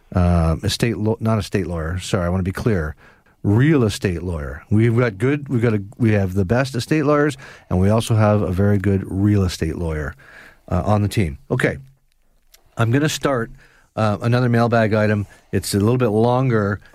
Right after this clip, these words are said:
and we'll carry it through after the, the next break. But I wanna,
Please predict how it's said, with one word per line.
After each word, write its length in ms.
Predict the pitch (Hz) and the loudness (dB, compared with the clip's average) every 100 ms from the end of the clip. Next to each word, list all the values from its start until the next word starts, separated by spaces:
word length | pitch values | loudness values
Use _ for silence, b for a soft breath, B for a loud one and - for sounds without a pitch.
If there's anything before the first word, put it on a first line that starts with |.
| - | -2
and 200 | 101 107 | 0 2
we'll 140 | 107 | 2
carry 320 | 98 135 120 101 | 0 0 2 0
it 60 | |
through 320 | - 127 117 | -2 0 2
after 280 | 104 107 110 | 0 0 -2
the, 280 | 101 101 92 | 0 0 0
the 120 | 107 | 0
next 300 | 107 104 - | 2 0 0
break. 280 | 123 107 85 | 0 0 -2
But 120 | 104 | -4
I 60 | 107 | 0
wanna, 360 | 123 127 120 | 0 0 -2